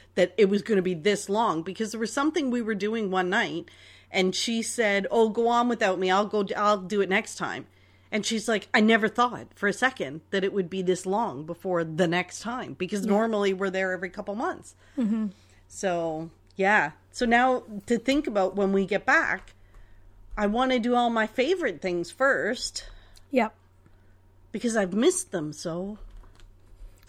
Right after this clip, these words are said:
Speaker 2: Right. So I suggested that let's pretend that it's our first trip back. We have a day at Walt Disney World.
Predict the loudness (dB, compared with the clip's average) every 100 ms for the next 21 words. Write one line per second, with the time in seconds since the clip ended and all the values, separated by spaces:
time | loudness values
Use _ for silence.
0 | -8 -2 -2 -4 -8 -14 -8 6 12 12
1 | 12 12 8 8 6 6 6 6 4 2
2 | 4 2 2 2 2 2 0 0 2 2
3 | 0 -2 -6 _ -20 _ _ -6 -2 0
4 | 2 0 4 4 4 0 _ _ 0 0
5 | 0 -2 -4 -8 -10 -2 0 0 -2 -2
6 | 0 2 2 -2 -6 -16 _ _ -2 0
7 | 0 0 -2 -2 -2 -2 -4 -6 -10